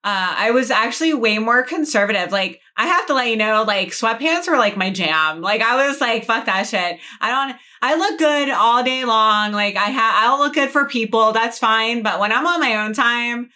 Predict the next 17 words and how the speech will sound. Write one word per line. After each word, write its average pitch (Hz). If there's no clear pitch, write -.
I 214
like 226
to 240
be 202
on 214
my 269
own 294
time." 302
I 247
think 320
when 240
I 247
hit, 247
when 226
I 220
hit 277
thirty 233